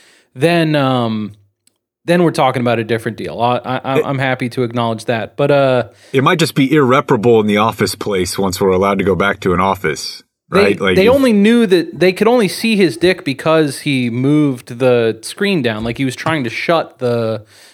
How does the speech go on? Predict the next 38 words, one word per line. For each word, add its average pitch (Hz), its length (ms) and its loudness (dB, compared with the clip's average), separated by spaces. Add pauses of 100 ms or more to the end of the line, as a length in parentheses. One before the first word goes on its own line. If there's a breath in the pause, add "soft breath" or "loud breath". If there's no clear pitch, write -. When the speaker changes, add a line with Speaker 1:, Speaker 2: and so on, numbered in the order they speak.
(140 soft breath)
Speaker 1:
computer, 123 540 0
but 117 160 -2
it 107 100 -18
didn't, 143 240 0
like, 120 260 -4
go 147 240 2
all 120 140 2
the 113 80 -2
way, 113 240 0
so 113 220 -4
it - 20 -4
was 113 120 -6
still 117 240 -2
on. 107 340 -4 (340 soft breath)
So, 123 640 2 (720)
like, 151 280 -2 (300)
by 196 200 4
the 175 100 2
nature 180 360 0
of 135 100 2
the 127 140 0
incident, 120 460 -2
he 120 100 -12
couldn't 131 380 -4
have 117 100 -2
been 117 180 -2
masturbating 117 560 -2
to 113 60 -6
the 113 160 -4
image 113 240 -4
of 107 80 -6
a 107 40 -10
coworker. 113 560 -4 (260 loud breath)
He 123 100 -6
was 113 100 -4
attempting 110 520 -4
to, 107 300 -4
uh, 107 320 -8